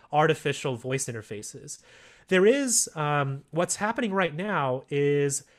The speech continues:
there's a really interesting transition, the beginnings of a transition, of an evolution towards what I call conversation-centric design, a term that refers to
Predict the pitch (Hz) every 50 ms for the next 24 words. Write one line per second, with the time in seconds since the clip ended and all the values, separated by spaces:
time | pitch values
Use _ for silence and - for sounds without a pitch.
0 | _ _ _ - 165 175 156 175 165 170 208 269 277 240 - - 190 - - 175
1 | 156 - - 151 139 123 117 127 123 - 127 113 110 127 127 - 180 151 131 170
2 | 175 180 202 190 160 143 135 120 - - - - 139 131 131 - - 151 139 127
3 | 120 117 127 123 - - 135 110 101 104 110 - - - 135 131 139 147 156 165
4 | 175 180 160 147 139 147 139 - - 143 131 127 - - 139 127 127 131 127 127
5 | 127 - - 131 131 127 131 143 156 151 - 165 143 139 139 131 131 - - -
6 | - - _ _ - - - 156 151 151 151 - - 143 135 - - 139 123 -
7 | - 131 127 - - 135 - - 117 107 113 117 113 107 104 98 101 - - -
8 | 151 151 170 175 160 156 143 143 131 - - 147 139 131 127 - - - 147 135
9 | 127 123 120 120